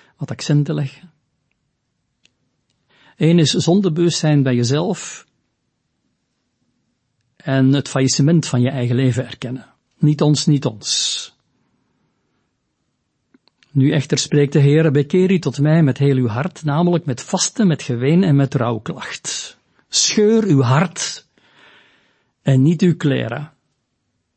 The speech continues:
Bekeer u tot de Heere uw God, want hij is genadig en barmhartig, geduldig en rijk aan goedertierenheid, en hij heeft berouw over het kwaad.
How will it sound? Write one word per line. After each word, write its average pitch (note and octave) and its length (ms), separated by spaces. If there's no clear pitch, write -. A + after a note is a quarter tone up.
Bekeer G3+ 440
u G3+ 80
tot D3+ 180
de B2 80
Heere A#2 300
uw C3+ 100
God, A#2 260
want B2+ 180
hij B2+ 200
is A#2+ 140
genadig D3 440
en D3+ 120
barmhartig, B2+ 520
geduldig E3 580
en F3+ 160
rijk A#3 340
aan F#3+ 140
goedertierenheid, B2 1120
en D#3 100
hij E3 80
heeft F3 160
berouw F#3 380
over E3+ 240
het D#3 120
kwaad. - 460